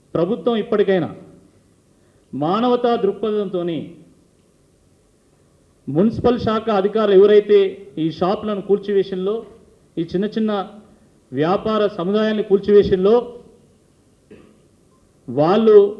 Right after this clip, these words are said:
ఆ నష్టాన్ని అంచనా వేసి నష్టపరిహారం చెల్లించాల్సిందిగా మేము డిమాండ్ చేస్తున్నాం. అందాల పోటీకి రెండు వందల కోట్లు ఖర్చు పెడుతున్నాం, వాళ్ళ కోసం ఒక రెండు కోట్లు, మూడు కోట్లు ఇవ్వండి, తప్పేముంది దాంట్లో?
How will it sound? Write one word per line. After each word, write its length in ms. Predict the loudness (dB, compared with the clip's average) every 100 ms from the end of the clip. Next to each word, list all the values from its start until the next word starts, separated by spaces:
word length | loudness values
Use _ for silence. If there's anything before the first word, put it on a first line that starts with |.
| -16 -16 -10
ఆ 20 | -6 -6
నష్టాన్ని 460 | -4 -2 0 -2 -6
అంచనా 280 | -6 -2 2
వేసి 260 | 2 0 -2 -4 -8 -18 -20 _ _ _ _ -4
నష్టపరిహారం 800 | -4 -2 -2 2 4 4 2 2
చెల్లించాల్సిందిగా 640 | 0 0 2 0 0 0 2
మేము 100 | 2 0
డిమాండ్ 240 | -2 -4
చేస్తున్నాం. 340 | -8 -10 -14 -14 -20 _ _ _ _ _ _ _ -12
అందాల 360 | -8 -2 0 0 0
పోటీకి 420 | -2 -2 -8 -6 -8 -10 -6
రెండు 140 | -2 0
వందల 160 | 0 0
కోట్లు 180 | -2 0
ఖర్చు 200 | -2 0 -2
పెడుతున్నాం, 320 | -2 -8 -14 -20 _ _ _ -6
వాళ్ళ 140 | -4 -2
కోసం 160 | -4 -4
ఒక 80 | -4 -4
రెండు 120 | -6 -6
కోట్లు, 220 | -6 -6
మూడు 120 | -6 -8
కోట్లు 200 | -8 -8 -8
ఇవ్వండి, 260 | -8 -10 -14
తప్పేముంది 400 | -12 -12 -10 -12
దాంట్లో? 220 | -14 -16